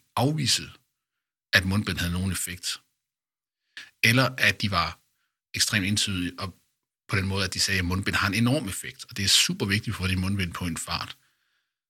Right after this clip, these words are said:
så tror jeg, at gruppen havde udgivet den her, øh, undersøgelse tidligere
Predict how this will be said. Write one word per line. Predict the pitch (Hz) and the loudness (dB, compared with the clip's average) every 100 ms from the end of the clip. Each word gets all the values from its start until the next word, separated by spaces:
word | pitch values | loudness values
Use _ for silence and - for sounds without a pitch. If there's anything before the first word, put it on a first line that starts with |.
| _ | _
så | - 110 | -4 -2
tror | - 127 131 | 0 2 2
jeg, | 98 | 0
at | - 101 - - _ _ | 0 -2 -2 -12 _ _
gruppen | - 101 107 | -4 -2 -2
havde | - 101 - | -4 -6 -4
udgivet | 104 - 101 95 | -6 -4 -6 -4
den | 90 | -4
her, | 90 90 - - - - | -2 -4 -4 -10 -10 -10
øh, | - | -6
undersøgelse | 95 101 92 87 76 | -2 -2 0 -4 -4
tidligere | - 131 143 135 | 0 2 2 0